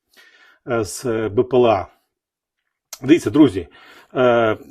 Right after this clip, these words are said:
дуже простий примітивний пристрій, зараз продемонструємо, як це працює.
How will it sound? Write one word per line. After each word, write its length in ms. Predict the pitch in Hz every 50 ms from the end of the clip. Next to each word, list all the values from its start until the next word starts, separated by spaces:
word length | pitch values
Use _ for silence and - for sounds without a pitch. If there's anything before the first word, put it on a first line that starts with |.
| -
дуже 280 | 143 135 185 214 202 214
простий 340 | - - 185 - - 208 -
примітивний 680 | - - - 151 151 156 170 165 - 196 185 170 156 143
пристрій, 560 | - - 202 226 220 202 - - 143 135 127
зараз 280 | 113 135 151 147 - -
продемонструємо, 680 | - 131 131 135 135 135 127 - - 156 151 135 135
як 140 | 131 117 -
це 100 | - 131
працює. 580 | - - 131 120 - - 196 202 190 165 143